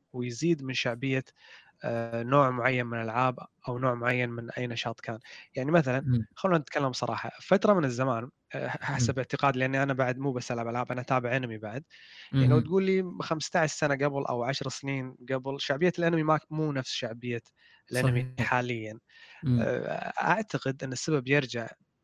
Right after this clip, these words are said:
Speaker 1: أن منصات الأنمي العربية للأمانة نجحت، منصات قوية
Speaker 2: صح.
Speaker 1: وناجحة.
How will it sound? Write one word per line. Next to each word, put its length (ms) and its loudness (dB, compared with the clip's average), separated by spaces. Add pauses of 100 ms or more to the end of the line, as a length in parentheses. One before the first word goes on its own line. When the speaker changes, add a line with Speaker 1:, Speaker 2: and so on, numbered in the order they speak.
(160)
Speaker 1:
أن 300 -6 (140)
منصات 540 0
الأنمي 340 -2
العربية 420 -2
للأمانة 540 -4
نجحت، 440 -8 (200)
منصات 400 -4
قوية 360 -4 (200)
Speaker 2:
صح. 200 0
Speaker 1:
وناجحة. 180 -12